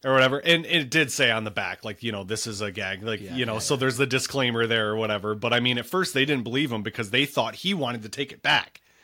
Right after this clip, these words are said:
Speaker 2: Oh my gosh.
Speaker 1: They wanted to take the money
Speaker 2: "You
Speaker 1: back.
Speaker 2: just want my money."
Speaker 1: Yeah. And then he's like,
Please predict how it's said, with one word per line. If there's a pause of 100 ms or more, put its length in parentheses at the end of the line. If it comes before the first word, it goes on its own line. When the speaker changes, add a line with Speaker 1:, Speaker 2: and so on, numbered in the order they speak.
(440)
Speaker 2:
Oh
my
gosh.
Speaker 1:
They
wanted
to
take
the
money
Speaker 2:
"You
Speaker 1:
back.
Speaker 2:
just
want
my
money." (240)
Speaker 1:
Yeah. (440)
And
then
he's
like,